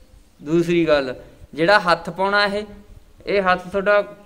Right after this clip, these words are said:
ਕਈ ਵੀਰ ਜੇ ਪੱਗ ਬੰਨ੍ਹਣਾ ਇੱਥੇ ਐਂ ਕਰ ਲੈਂਦੇ ਐਂ, ਇਹ ਨਹੀਂ ਕਰਨਾ ਕਦੇ ਵੀ। ਹੱਥ ਤੁਹਾਡਾ ਹੋਣਾ ਚਾਹੀਦਾ ਇੱਥੇ, ਇੱਥੋਂ ਹੱਥ ਸਿੱਧਾ back side 'ਤੇ ਇੱਥੇ ਜਾਵੇ। ਜਦੋਂ back side 'ਤੇ ਉੱਥੇ ਜਾਵੇਗਾ ਹੱਥ, ਕਦੇ ਵੀ ਪੂਣੀ ਦੇ ਵਿੱਚ problem ਨਹੀਂ ਆਵੇਗੀ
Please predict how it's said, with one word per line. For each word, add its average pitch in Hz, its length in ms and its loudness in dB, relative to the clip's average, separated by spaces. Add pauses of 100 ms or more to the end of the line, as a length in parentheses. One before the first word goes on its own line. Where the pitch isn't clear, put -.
(380)
ਕਈ 214 260 -2
ਵੀਰ 220 180 -4
ਜੇ 196 120 -4
ਪੱਗ 190 240 -2
ਬੰਨ੍ਹਣਾ 190 280 -4
ਇੱਥੇ 185 300 -4
ਐਂ 160 200 -2
ਕਰ 143 180 -2
ਲੈਂਦੇ 127 260 -10
ਐਂ, 123 160 -10 (800)
ਇਹ 165 160 -2
ਨਹੀਂ 185 100 -2
ਕਰਨਾ 135 320 -4
ਕਦੇ 131 260 -6
ਵੀ। 120 140 -12 (560)
ਹੱਥ 151 160 0
ਤੁਹਾਡਾ 170 320 -2
ਹੋਣਾ 170 240 0
ਚਾਹੀਦਾ 180 300 0 (120)
ਇੱਥੇ, 151 380 -6 (380)
ਇੱਥੋਂ 170 320 -4
ਹੱਥ 196 200 -4
ਸਿੱਧਾ 196 340 -6
back 185 280 -2
side 190 260 -4
'ਤੇ 196 120 -6
ਇੱਥੇ 196 300 -8
ਜਾਵੇ। 147 320 -2 (520)
ਜਦੋਂ 175 180 -2
back 175 240 0
side 185 280 -2
'ਤੇ 196 80 -4
ਉੱਥੇ 190 240 -6
ਜਾਵੇਗਾ 170 440 0
ਹੱਥ, 185 260 -4
ਕਦੇ 185 280 -4
ਵੀ 208 120 -8
ਪੂਣੀ 165 420 -2
ਦੇ 165 120 -2
ਵਿੱਚ 156 260 -8
problem 151 440 -4
ਨਹੀਂ 143 180 -6
ਆਵੇਗੀ 127 280 -6